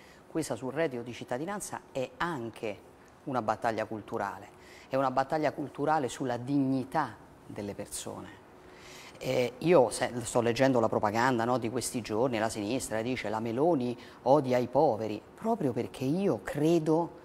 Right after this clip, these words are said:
che ciascuno abbia diritto a un ascensore sociale, a migliorare la propria esistenza, a partecipare alla comunità, a gettare il cuore oltre l'ostacolo,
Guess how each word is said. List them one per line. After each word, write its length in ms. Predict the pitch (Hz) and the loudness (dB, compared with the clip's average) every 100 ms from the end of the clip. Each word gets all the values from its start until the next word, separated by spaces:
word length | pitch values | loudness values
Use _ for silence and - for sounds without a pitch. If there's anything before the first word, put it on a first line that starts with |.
| - - | -20 -20
che 160 | - 135 | -4 -2
ciascuno 760 | - 139 - - - 240 180 147 | 0 -2 -2 -4 -2 2 2 2
abbia 400 | 156 160 139 123 | -2 -4 -2 -2
diritto 920 | 131 131 185 196 - - 117 107 - - - - | -2 -2 -2 -4 -10 -2 -2 -2 -8 -20 -12 -2
a 60 | |
un 120 | 139 135 | 0 2
ascensore 520 | - 147 123 151 135 | 0 -2 0 0 0
sociale, 680 | - - 165 170 127 113 - - - | -2 -2 0 2 0 -2 -8 -10 2
a 80 | 135 | 6
migliorare 460 | 143 151 147 143 | 6 6 4 4
la 80 | 139 | 2
propria 260 | 156 135 127 | 2 -2 -2
esistenza, 720 | 139 - 156 160 151 - 131 - - | -2 0 4 4 2 0 -6 -6 -4
a 100 | 139 | 2
partecipare 600 | 143 - 143 - 147 143 | 2 2 0 2 4 4
alla 120 | 139 | 2
comunità, 680 | 147 143 135 131 151 151 - - - | 2 4 4 6 6 6 2 -4 0
a 80 | |
gettare 360 | 143 156 151 151 | 4 4 6 6
il 60 | 147 | 6
cuore 200 | 160 156 | 4 4
oltre 240 | - 151 | 2 2
l'ostacolo, 800 | 151 - - 139 147 135 127 | 2 0 4 6 8 6 4